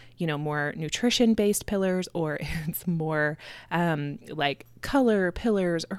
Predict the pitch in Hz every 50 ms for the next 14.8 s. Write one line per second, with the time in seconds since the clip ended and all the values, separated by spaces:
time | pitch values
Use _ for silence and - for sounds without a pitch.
0 | 208 202 - 226 233 220 175 165 180 196 202 208 196 190 - 190 175 165 - 143
1 | 147 156 185 220 233 - - - - - - - - - 196 202 226 240 - 320
2 | 302 277 - 302 294 262 - - 175 165 165 165 170 170 165 160 - 156 156 160
3 | 143 - 139 131 135 151 160 170 190 180 190 190 190 196 190 - 190 - - 190
4 | - - 180 - - - 147 139 170 196 202 196 185 190 185 - - 196 190 202
5 | - 269 277 262 - - - 151 131 147 156 151 180 180 185 190 190 - - 165
6 | 170 160 156 151 - - 139 135 135 139 147 160 185 202 - - - - - -
7 | - - - - 185 185 214 226 247 247 - - - - 175 170 170 185 208 226
8 | 220 - - 202 185 170 165 - - 160 - - 170 160 165 151 151 - - -
9 | 147 160 202 233 254 - - - 165 156 156 156 160 180 190 165 - - - -
10 | - - 190 180 202 202 175 - 147 139 143 156 160 190 202 220 220 202 190 180
11 | 156 - - 165 160 156 151 156 151 156 151 - - - 151 147 143 147 151 147
12 | - - - - - - - - - - - 160 147 147 139 139 131 - - 139
13 | - 165 160 - - - - - - 156 151 170 208 226 - - - _ - -
14 | - - 214 208 180 165 156 - - - 202 175 156 147 147